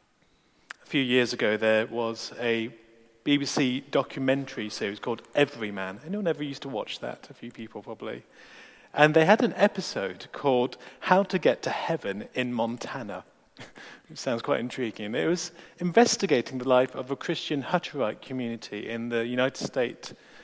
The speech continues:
of America, in the state of Montana, which was very similar to the strict A-, Amish, or Amish, if you know that particular people group.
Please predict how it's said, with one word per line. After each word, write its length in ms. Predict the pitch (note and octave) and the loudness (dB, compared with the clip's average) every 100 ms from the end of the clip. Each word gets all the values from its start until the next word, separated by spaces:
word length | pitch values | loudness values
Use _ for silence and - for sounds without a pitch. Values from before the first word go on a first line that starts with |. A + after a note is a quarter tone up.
| - - _ | -20 -20 _
of 140 | - C3 | -2 2
America, 400 | B2+ B2 B2+ C3+ | 6 6 4 0
in 60 | |
the 60 | A2+ | -2
state 260 | - B2 A#2+ | 0 0 0
of 60 | |
Montana, 560 | A#2 A2+ - B2+ G2 G2+ _ - F3 | -4 -4 -6 -8 -8 -12 _ -20 -14
which 380 | D#3 E3+ - - _ _ _ _ - _ | -12 -10 -12 -12 _ _ _ _ -20 _
was 100 | F3 | 2
very 200 | G#3+ A#3+ | 6 6
similar 420 | G#3+ - A3 C3+ G#2 | 4 4 6 6 0
to 100 | - | -4
the 80 | |
strict 360 | A#2+ - B2 - - | -10 -6 -6 -6 -8
A-, 220 | B2+ C3 _ | -6 -6 _
Amish, 560 | C3+ C3+ A#2 F#2+ - - - | -2 0 -2 -6 -12 -12 -12
or 100 | A2+ | -10
Amish, 580 | A#2+ A2+ G#2 - - - | -8 -8 -12 -12 -16 -16
if 160 | - - | -20 -14
you 60 | G#2+ | -6
know 300 | G#2+ G2+ G2 - _ _ _ - | -4 -4 -6 -16 _ _ _ -6
that 280 | B2+ A#2+ - | -2 -2 -4
particular 340 | - G2+ A2 | -12 -10 -12
people 340 | - G#2 - | -10 -12 -12
group. 320 | G2+ G2 G2+ | -14 -14 -14